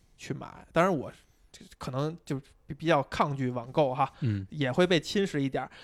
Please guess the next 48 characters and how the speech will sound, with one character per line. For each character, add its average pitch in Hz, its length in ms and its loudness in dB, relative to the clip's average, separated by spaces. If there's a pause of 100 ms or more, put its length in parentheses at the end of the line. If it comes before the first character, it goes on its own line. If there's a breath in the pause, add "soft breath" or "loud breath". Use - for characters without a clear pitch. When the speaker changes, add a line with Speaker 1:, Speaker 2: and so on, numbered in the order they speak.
(120)
Speaker 1:
但 247 140 6
是 208 80 2
我 151 180 4
们 123 140 -2
还 147 140 0
是 196 80 -6
能 160 160 -4
够 185 120 2
稍 190 180 2
微 196 100 4
残 147 340 -4
留 156 160 2
一 135 80 0
点 131 120 -4
儿 151 60 -8
这 135 120 -4
种， - 280 -12 (280)
这 143 100 -2
种 123 140 -8
习 - 200 -16
惯， 117 360 -14
或 - 280 4
者 175 60 8
说 170 240 4 (300)
是 - 200 -4
不 170 140 -4
是 180 80 0
有 127 100 2
足 131 160 -6
够 175 140 2
的 143 80 0
时 - 160 -6
间 131 220 0
以 139 80 -12
后， 127 340 -6
这 156 80 -2
个 135 60 -2
东 127 120 -6
西 139 80 -6
就 131 120 -10
没 110 240 -6
了。 - 200 -20 (680)
就 170 120 4
你 143 140 0
会 160 140 4
天 190 300 2
然 131 260 2
地 139 200 2